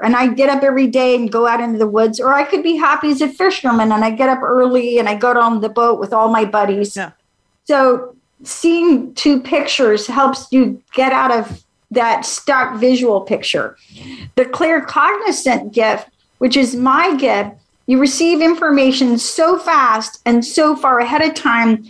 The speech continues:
Speaker 1: that there's usually no supporting information. So I'll, I'll give this example. Um, in two thousand five, I was in London, okay? And long story, I was supposed to go and do healing work,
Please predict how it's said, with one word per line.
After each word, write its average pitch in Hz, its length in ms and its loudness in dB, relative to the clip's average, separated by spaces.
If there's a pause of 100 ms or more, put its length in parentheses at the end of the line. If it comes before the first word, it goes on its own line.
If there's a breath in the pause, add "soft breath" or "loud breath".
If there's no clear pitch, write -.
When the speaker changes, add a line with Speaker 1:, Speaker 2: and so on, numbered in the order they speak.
(320 loud breath)
Speaker 1:
that 269 160 2
there's 269 420 0
usually 349 600 2
no 269 260 4
supporting 240 640 0
information. 208 800 -2 (460 loud breath)
So 269 440 2
I'll, 247 400 0
I'll 233 60 -4
give 277 200 0
this 302 220 2
example. 220 800 0 (120)
Um, 220 340 0
in 240 160 2
two 370 280 2
thousand 285 520 0
five, 240 560 0
I 226 140 0
was 240 220 0
in 233 220 0
London, 220 560 0 (500)
okay? 226 600 0 (540 loud breath)
And 247 440 -2
long 311 320 2
story, 277 840 0 (280)
I 254 80 0
was 262 180 2
supposed 359 420 0
to 339 120 0
go 277 320 2
and 247 160 0
do 269 160 2
healing 294 500 2
work, 214 500 -2